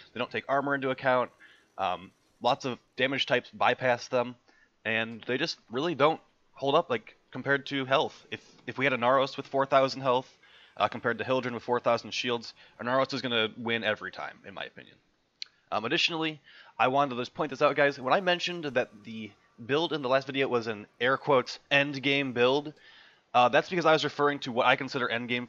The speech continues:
for myself in this game, which is completing a Kuva flood and then doing Kuva survival, um, up to an hour.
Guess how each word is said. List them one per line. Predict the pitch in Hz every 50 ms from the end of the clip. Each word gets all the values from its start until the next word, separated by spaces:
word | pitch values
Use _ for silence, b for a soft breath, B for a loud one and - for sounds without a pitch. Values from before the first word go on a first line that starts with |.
| _ _
for | - 123
myself | 113 104 104 - - 143 139 135 131 -
in | - 135 123
this | 123 117 113
game, | 104 123 120 123 123 113
which | 120 117 - -
is | 110 98 - - - -
completing | 123 117 - 143 127 123 113
a | 107
Kuva | - 147 147 135 127
flood | - - 139 135 135 139 139 B B B B B B -
and | 120 117
then | 117 117 113 113
doing | 113 123 131 131 127 123 - -
Kuva | 143 135 139 -
survival, | - 131 123 120 117 120 117 117 120 120 120 b b b b _
um, | - 104 104 104 107 -
up | 123 135 - -
to | - 143 135 127
an | 117
hour. | - 107 92 90 95 - -